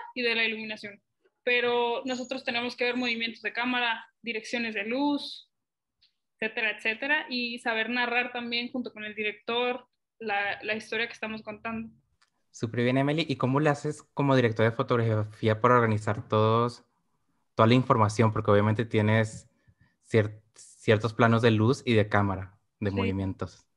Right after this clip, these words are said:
Speaker 2: ¿Cómo es el proceso?
Speaker 1: Lo tenemos que hacer por medio de un storyboard y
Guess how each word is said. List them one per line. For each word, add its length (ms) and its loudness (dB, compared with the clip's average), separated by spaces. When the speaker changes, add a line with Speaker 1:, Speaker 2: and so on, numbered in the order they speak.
Speaker 2:
¿Cómo 520 -6
es 100 -6
el 100 -2
proceso? 480 -10
Speaker 1:
Lo 260 0
tenemos 340 2
que 100 0
hacer 560 4
por 220 0
medio 260 2
de 60 4
un 100 2
storyboard 500 0
y 680 0